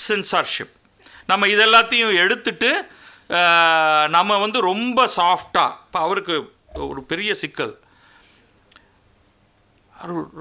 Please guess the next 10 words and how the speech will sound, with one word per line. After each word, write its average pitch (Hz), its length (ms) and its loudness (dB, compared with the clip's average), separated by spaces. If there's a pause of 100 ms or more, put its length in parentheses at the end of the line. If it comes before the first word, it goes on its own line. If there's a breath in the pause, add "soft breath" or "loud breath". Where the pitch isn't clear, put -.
(100)
சொல்றார், 175 360 -6 (220)
"ரொம்ப 156 380 -10
கவனமா 156 520 -4
நான் 143 240 -4
நான்காம் 185 840 -2
வர்ணத்தவர்" 156 600 -4
அப்படின்னு 135 280 -6
எழுதியிருக்கேன் 120 360 -8
எல்லா 110 180 -10
இடத்துலயும். 110 360 -18